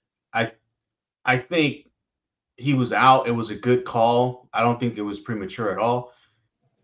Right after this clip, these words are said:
Would it, could it have gone a little bit longer? Yeah.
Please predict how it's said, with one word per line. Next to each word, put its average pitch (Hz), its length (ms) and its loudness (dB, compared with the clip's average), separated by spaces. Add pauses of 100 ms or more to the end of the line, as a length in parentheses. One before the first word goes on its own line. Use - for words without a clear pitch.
(320)
Would 123 320 4
it, 160 400 0
could 208 200 4
it 208 80 4
have 190 140 2
gone 190 220 4
a 185 40 2
little 190 200 0
bit 185 120 -2
longer? 185 540 0
Yeah. 104 400 0